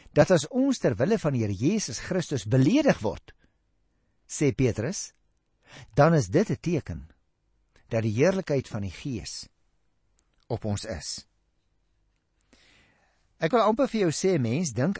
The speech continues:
eintlik onwillekeurig aan die Here Jesus se woorde.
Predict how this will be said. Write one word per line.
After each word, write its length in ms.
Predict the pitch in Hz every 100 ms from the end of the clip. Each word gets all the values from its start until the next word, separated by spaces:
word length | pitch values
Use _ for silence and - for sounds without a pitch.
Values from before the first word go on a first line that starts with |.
| -
eintlik 560 | 254 254 120 117 -
onwillekeurig 840 | 165 180 170 127 - 196 131 98 - - - _ _ _ _ _ _ -
aan 160 | 127
die 80 | 127 123
Here 120 | 117
Jesus 400 | 98 131 127 127
se 120 | 101
woorde. 440 | 85 80 73 -